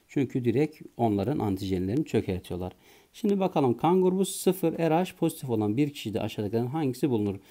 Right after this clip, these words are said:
Sıfır demek A B antikoru, A B antijeni yok demek.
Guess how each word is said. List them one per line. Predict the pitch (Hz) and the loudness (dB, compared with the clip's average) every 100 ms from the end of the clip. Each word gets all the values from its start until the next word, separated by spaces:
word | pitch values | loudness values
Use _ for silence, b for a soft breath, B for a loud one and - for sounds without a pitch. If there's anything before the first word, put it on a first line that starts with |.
| b b | b b
Sıfır | - 175 - 180 | -6 -2 0 2
demek | 175 180 175 | 2 2 2
A | 147 151 156 | 4 6 6
B | 160 | 4
antikoru, | 151 147 147 151 156 165 _ | 2 0 2 2 2 -2 _
A | 123 135 | 4 4
B | 147 | 4
antijeni | 139 143 135 123 110 | 2 0 2 4 4
yok | 143 165 | 4 2
demek. | 156 156 175 | 0 0 0